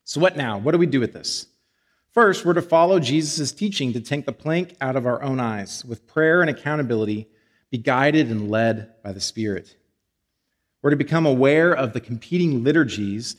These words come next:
in our lives and cling to the holy liturgy that alone makes us holy by God's action alone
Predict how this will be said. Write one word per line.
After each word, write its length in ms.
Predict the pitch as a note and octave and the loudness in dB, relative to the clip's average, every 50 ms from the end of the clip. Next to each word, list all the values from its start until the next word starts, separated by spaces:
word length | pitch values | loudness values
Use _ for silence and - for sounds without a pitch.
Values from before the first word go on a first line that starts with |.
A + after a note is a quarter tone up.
| _ _ - | _ _ -8
in 120 | C#3+ B2+ | -4 -2
our 120 | B2 A#2+ A#2+ | 0 0 0
lives 460 | A#2 A#2+ A#2+ B2 B2+ C3+ C#3 B2 A#2+ | 2 2 2 2 2 0 0 -2 -4
and 120 | A#2 A2+ | -6 -6
cling 360 | - - - D#3+ E3 E3+ F3 | -6 -8 -6 -4 -2 -2 -2
to 120 | E3 - B2+ | -2 -4 -8
the 60 | A2+ | -10
holy 400 | - - - - G3 F#3 D3+ A#2 | -12 -6 0 0 2 2 2 0
liturgy 560 | G#2 G2 G2 F#2+ G2 F#2 - F#2+ F#2+ G2+ G#2+ - _ _ _ - | 0 -2 -2 -4 -4 -6 -6 -8 -8 -8 -8 -12 _ _ _ -2
that 140 | B2+ B2 | 0 0
alone 440 | A#2+ A#2+ A#2 A#2 C3 C#3+ D3+ D3 B2+ | 2 2 2 2 2 2 2 2 0
makes 320 | A#2 A2 G#2+ G2+ - - - _ _ _ _ _ - | 0 -2 -2 -4 -6 -8 -8 _ _ _ _ _ -10
us 200 | - A2+ G#2+ - | -8 -8 -8 -8
holy 600 | - - - E3+ D#3+ C3+ G#2 F2+ E2+ E2 E2+ F2 _ _ _ _ _ _ _ - | -8 -6 -2 0 0 0 0 -2 -6 -10 -14 -18 _ _ _ _ _ _ _ -8
by 80 | G#2+ | -6
God's 440 | G2 F#2+ A#2 A2+ G#2+ G2+ G2 F2+ - - | -6 -4 -4 -2 -2 -4 -6 -8 -10 -8
action 380 | - A2 G#2+ - - - A2+ G#2+ | -8 -8 -8 -8 -8 -8 -6 -6
alone 480 | G#2+ G#2 G2+ G2 G2 F#2+ F#2 F#2 F#2 | -6 -6 -6 -6 -8 -8 -10 -12 -14